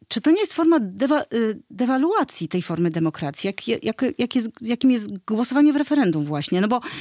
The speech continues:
człowiek słyszy: „Teraz nie głosujcie, ale za trzy lata to będzie już dobre referendum, to głosujcie”. No, y, generalnie przekaz musi być jednoznaczny. Głosujemy, jeśli mamy to prawo, albo nie głosujemy.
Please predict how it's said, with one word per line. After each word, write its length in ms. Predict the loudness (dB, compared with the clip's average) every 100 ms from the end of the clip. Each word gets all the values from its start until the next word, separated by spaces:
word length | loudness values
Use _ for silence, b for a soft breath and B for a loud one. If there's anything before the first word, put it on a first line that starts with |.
| B B
człowiek 300 | -2 0 0
słyszy: 260 | -2 -2 -4 -6
„Teraz 280 | -2 0 2
nie 120 | 2
głosujcie, 520 | 2 0 2 0 0
ale 200 | 0 0
za 220 | 0 0 -2 -10
trzy 300 | -8 -4 0
lata 260 | 0 0
to 100 | -2
będzie 200 | 0 0
już 120 | 0 0
dobre 300 | 0 2 0
referendum, 500 | 0 -2 -2 -2 0
to 120 | 0
głosujcie”. 640 | 2 2 2 0 -2 -6 -6 B B -4
No, 160 | -4 -4 B B B B -6
y, 80 | -4
generalnie 440 | 0 0 2 2
przekaz 320 | 2 -2 0 2
musi 180 | 2
być 160 | 0 2
jednoznaczny. 540 | 4 4 4 2 -2
Głosujemy, 640 | 0 0 2 2 2 2 2
jeśli 280 | 0 2 2
mamy 260 | 4 2
to 100 | 0
prawo, 280 | -2 0 2
albo 200 | 2 4
nie 180 | 4 2
głosujemy. 720 | 0 -4 -2 -4 -4 -6 -8